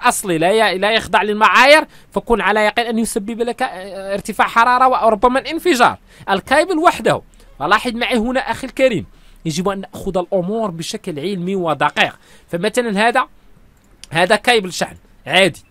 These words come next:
يعني هذا كابل شحن أنا أعلم بأنه عادي ليس أصلي. لاحظ معي، والشاحن هو أصلي من النوعية الممتازة، أنا اشتريته، يعني يخرج خمسة فاصلة اثنان فولت واثنان فاصلة شيء أمبير.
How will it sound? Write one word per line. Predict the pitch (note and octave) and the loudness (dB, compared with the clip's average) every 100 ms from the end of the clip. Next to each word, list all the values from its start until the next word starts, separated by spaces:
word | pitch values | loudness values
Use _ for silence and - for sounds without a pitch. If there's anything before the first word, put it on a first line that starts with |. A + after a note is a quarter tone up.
| _ _ - | _ _ -16
يعني | A#2 C#3+ | -8 -6
هذا | D3 | -6
كابل | - E3+ E3 | -6 -6 -6
شحن | - G#3 | -6 -6
أنا | F3 D#3 D#3 | -6 -4 -4
أعلم | E3 B3+ | -4 -6
بأنه | G#3 F#3 F#3+ G#3+ | -8 -6 -4 -4
عادي | G#3+ C4+ D#3+ A#2+ | -2 -2 -2 -4
ليس | G3+ B3+ | -6 -6
أصلي. | - G#3+ - A2+ - - - | -4 -4 -4 -10 -16 -20 -8
لاحظ | F3 A#3 A3 | -4 -2 -4
معي، | G3+ G#3 C#4+ | -4 -4 -2
والشاحن | F3 - G3 - A3 A3+ D4 | -2 -2 -6 -2 0 0 0
هو | E3 C3+ - | -4 -4 -2
أصلي | F#3+ - G3 | -4 -4 -6
من | G3 F3+ | -4 -4
النوعية | E3+ E3+ E3+ C#3 E3 | -4 -4 -4 -2 -4
الممتازة، | E3 D#3+ D3+ C3 F3 D#3+ | -4 -6 -8 -4 -2 -2
أنا | - E3+ F3+ | -6 -8 -8
اشتريته، | G#3+ - F#3 D#3 G#2 E2+ _ _ _ | -8 -4 -2 -2 -6 -16 _ _ _
يعني | C3 D3 | -8 -2
يخرج | F3+ G3 F3+ G3+ - _ - | 0 0 0 -2 -4 _ -4
خمسة | - C#4+ - F3+ D3 - | -2 0 0 0 -2 -8
فاصلة | D3 E3 F3 D#3+ | -2 -2 -2 -6
اثنان | D3 E3+ B2+ | -4 -4 0
فولت | F3+ A3+ - _ D3 | 2 2 -2 _ 4
واثنان | F3+ F#3+ - - D#3 E3+ F3 | 4 4 -6 -10 -8 -2 -2
فاصلة | E3 C#3 - D#3+ D#3 D3+ D3 C3+ | 0 -6 -6 -4 0 0 0 -4
شيء | - F3+ - | -4 -6 -2
أمبير. | E3 D#3 B2+ F#2+ | -2 0 -4 -4